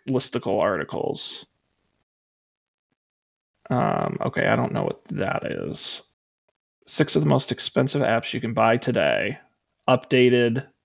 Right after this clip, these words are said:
twenty twenty-two. Okay. Let's go. No, I want really exp-, all right, here's nine hundred ninety-nine dollars. Cyber Tuner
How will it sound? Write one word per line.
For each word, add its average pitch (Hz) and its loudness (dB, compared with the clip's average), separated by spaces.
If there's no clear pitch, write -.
twenty 131 0
twenty-two. 110 0
Okay. 104 0
Let's - -10
go. - 0
No, - -6
I - -6
want - -8
really - -8
exp-, - -10
all 135 -2
right, 113 -4
here's 156 -2
nine 180 4
hundred 185 0
ninety-nine 165 2
dollars. 143 2
Cyber 233 2
Tuner 117 -4